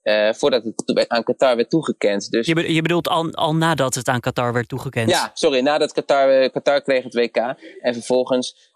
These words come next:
Speaker 1: eh, kwam die paragraaf pas in. Wel door inzet onder andere van de K N V B. Dus er is al wel een hoop veranderd. Alleen, ehm, ja, het komt te laat.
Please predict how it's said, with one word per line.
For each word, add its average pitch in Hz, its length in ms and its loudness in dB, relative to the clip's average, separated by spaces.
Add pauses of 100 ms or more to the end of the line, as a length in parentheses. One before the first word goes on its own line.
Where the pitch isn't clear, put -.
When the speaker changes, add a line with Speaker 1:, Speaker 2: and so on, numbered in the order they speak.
Speaker 1:
eh, 113 360 2
kwam 127 160 2
die 123 100 0
paragraaf 123 580 -2
pas - 180 0
in. 135 200 2
Wel 131 260 4
door 120 260 2
inzet 131 440 0
onder 107 220 2
andere 104 260 2
van 120 160 -2
de 113 80 0
K - 60 -8
N 113 260 -2
V 123 180 2
B. - 20 -6
Dus 107 140 -10
er - 120 -12
is - 220 -14
al 127 220 -2
wel 123 260 2
een 117 60 0
hoop 127 220 0
veranderd. 127 400 0
Alleen, 127 300 0 (400)
ehm, 117 340 2 (120)
ja, - 140 2
het 131 220 -2
komt 156 240 2
te 127 60 2
laat. 131 420 0